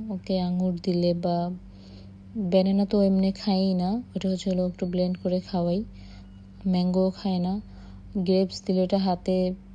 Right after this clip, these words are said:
নষ্ট করে, তো কী করার, এই জন্য ও খায় না। ওর বাবা আর আমি টুকটাক খাই মাঝে মধ্যে, আবার মাঝে মধ্যে ইচ্ছা করে না। তো এই জন্য গ্রেপস নিয়েছিলাম ফার্স্টে, দুই বক্স,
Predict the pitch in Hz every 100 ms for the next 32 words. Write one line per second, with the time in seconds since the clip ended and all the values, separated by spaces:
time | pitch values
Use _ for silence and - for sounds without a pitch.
0 | - 180 175 175 185 180 180 190 190 -
1 | - - - - - 196 - 170 170 170
2 | 170 175 196 175 175 180 180 185 185 -
3 | 185 175 220 - - - - - - -
4 | - - - 226 202 214 214 220 214 208
5 | 202 - 226 - 233 - - 226 226 214
6 | 208 202 202 190 202 196 185 185 180 180
7 | 180 - 185 180 175 175 196 - - -
8 | - - - - - - - - - -
9 | 220 196 180 185 185 175 185 185 - 190
10 | 180 170 185 180 175 185 175 - 190 190
11 | - - - - - - - - - -
12 | - - - - 185 175 170 185 196 -